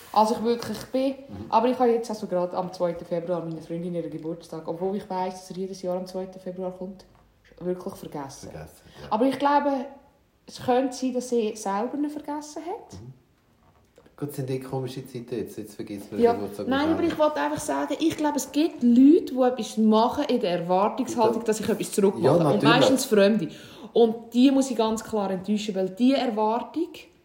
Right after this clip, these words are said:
Speaker 1: ich spüre das wie auch nicht.
Speaker 2: Mhm.
Speaker 1: Dass du mir jetzt etwas machst, dass du etwas zurückwatschst.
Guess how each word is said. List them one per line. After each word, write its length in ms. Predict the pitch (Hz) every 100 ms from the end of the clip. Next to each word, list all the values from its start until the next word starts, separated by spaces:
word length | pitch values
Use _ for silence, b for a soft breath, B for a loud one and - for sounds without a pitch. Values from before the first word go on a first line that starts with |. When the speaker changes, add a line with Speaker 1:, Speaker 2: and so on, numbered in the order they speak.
| _
Speaker 1:
ich 280 | - 233 -
spüre 440 | - - 262 285 254
das 260 | 240 214
wie 140 | 240 233
auch 100 | 226
nicht. 380 | 190 - - - _ -
Speaker 2:
Mhm. 260 | 90 107 -
Speaker 1:
Dass 200 | 202 -
du 120 | 269
mir 160 | 262 262
jetzt 160 | 254
etwas 280 | 240 226 190
machst, 380 | 208 214 226 -
dass 100 | 233
du 100 | 240
etwas 260 | 226 185 -
zurückwatschst. 560 | 233 233 233 156 -